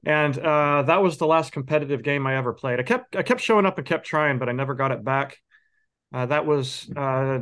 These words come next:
two thou-, the spring of two thousand two. So that fall, the World Trade Centers had been attacked. So I was motivated by that. Uh, I wanted to help, uh, protect our country, protect the innocent, uh, from another, another attack. And I was a capable young man and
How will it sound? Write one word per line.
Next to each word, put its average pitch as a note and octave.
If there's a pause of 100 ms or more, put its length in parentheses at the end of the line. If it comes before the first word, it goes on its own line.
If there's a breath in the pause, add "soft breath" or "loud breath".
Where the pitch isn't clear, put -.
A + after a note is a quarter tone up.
two -
thou-, D#3
the C3
spring G#3
of C3+
two E3+
thousand C#3
two. D3
So C3
that -
fall, C3+
the B2+
World B2
Trade C3
Centers B2+
had A2+
been B2+
attacked. B2 (640)
So C#3
I C3+
was C3+
motivated E3+
by C#3
that. D3+ (800)
Uh, B2+
I -
wanted C3
to C3
help, C3+
uh, B2 (500)
protect -
our D#3
country, D#3+
protect D#3+
the C#3+
innocent, D3+ (100)
uh, B2+
from B2+
another, B2+ (100)
another B2+
attack. C3
And B2
I B2
was A#2
a A#2+
capable C#3
young C3
man C3
and A2